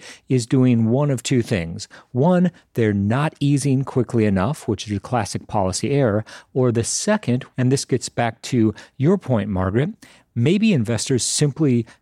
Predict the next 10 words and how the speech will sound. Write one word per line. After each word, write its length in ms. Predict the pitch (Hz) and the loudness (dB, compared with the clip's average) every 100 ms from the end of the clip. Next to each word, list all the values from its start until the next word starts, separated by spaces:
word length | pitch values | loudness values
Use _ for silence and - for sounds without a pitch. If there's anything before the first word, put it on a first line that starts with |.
| _ 107 | _ -8
don't 340 | 101 123 147 - | -2 0 0 -6
think 540 | - - 120 120 - | -8 -2 -2 -4 -8
that 140 | - 131 | -4 0
monetary 480 | 107 117 - 123 | 0 0 0 -2
policy 460 | 117 117 107 101 120 | -2 -2 -2 -2 -4
has 280 | 92 113 107 | -2 -4 -4
credibility 880 | - 110 98 98 185 208 123 101 110 - - - | -4 -4 -4 2 4 4 4 2 0 -4 -20 -10
to 400 | - 127 113 113 | 0 4 4 2
spur 380 | - - 120 107 | -2 -4 0 0
inflation, 720 | 101 - 190 180 - 98 101 | 0 -2 0 0 -2 -4 -4